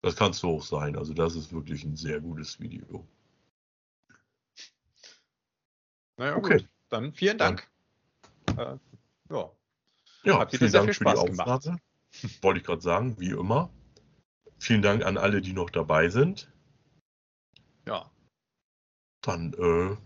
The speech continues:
Speaker 1: ja.
Speaker 2: Bis zum
Speaker 1: Schaut
Speaker 2: nächsten Mal. <laughs>
Speaker 1: schaut rein in unsere Hausaufgaben am achten elften
Speaker 2: Genau.
Speaker 1: um fünfzehn Uhr.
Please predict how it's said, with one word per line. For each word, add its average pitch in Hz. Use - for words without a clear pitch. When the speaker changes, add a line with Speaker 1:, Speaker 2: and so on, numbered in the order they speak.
Speaker 1:
ja. 107
Speaker 2:
Bis -
zum 190
Speaker 1:
Schaut 196
Speaker 2:
nächsten 120
Mal. 98
<laughs> -
Speaker 1:
schaut 95
rein 92
in 101
unsere 90
Hausaufgaben 139
am 82
achten 151
elften 85
Speaker 2:
Genau. 98
Speaker 1:
um 123
fünfzehn 92
Uhr. 127